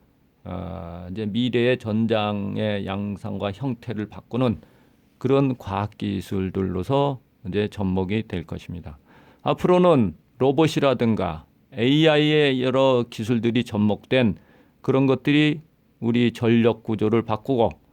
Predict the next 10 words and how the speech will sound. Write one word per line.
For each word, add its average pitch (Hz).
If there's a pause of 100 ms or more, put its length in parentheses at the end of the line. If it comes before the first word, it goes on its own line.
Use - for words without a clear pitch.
(220)
전쟁 147
양상을 120
바꿔서 110 (480)
씨포아이 165
에스알, 139
씨포아이 139
티에이 135
이런 160
부분도 120
결국에는 131